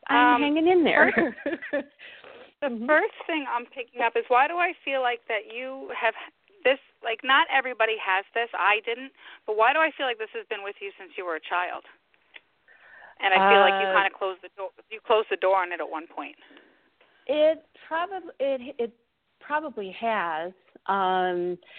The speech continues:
Speaker 1: probably because of fear, I would think.
Speaker 2: Okay.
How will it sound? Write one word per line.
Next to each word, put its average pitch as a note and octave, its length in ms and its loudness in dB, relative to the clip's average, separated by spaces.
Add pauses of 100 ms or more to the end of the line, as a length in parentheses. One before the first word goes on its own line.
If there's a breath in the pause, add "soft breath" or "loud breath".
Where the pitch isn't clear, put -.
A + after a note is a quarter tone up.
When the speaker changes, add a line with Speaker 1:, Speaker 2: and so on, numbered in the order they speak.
(160 loud breath)
Speaker 1:
probably D#4 540 0
because G#3 500 -4
of F3+ 120 -4 (200)
fear, F#3 540 2 (640)
I B3+ 100 2
would C4+ 260 -2
think. C#4 280 -4
Speaker 2:
Okay. G3 240 0